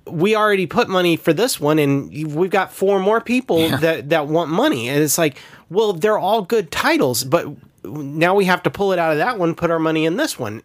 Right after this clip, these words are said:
Speaker 1: Well, the way that the, the, the Japanese,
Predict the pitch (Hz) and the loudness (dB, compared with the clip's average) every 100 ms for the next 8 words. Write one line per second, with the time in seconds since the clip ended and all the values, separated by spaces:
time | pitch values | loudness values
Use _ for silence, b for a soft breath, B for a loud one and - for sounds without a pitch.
0 | - 147 165 165 B B B B - 180 | -10 -2 -2 -2 B B B B -4 -4
1 | 170 214 277 233 196 - - 170 151 135 | 0 0 2 0 -2 -4 -2 2 2 0
2 | - 143 160 139 135 139 175 190 196 165 | -4 0 0 0 0 0 2 0 0 0
3 | 175 185 180 - - | 2 2 2 0 -4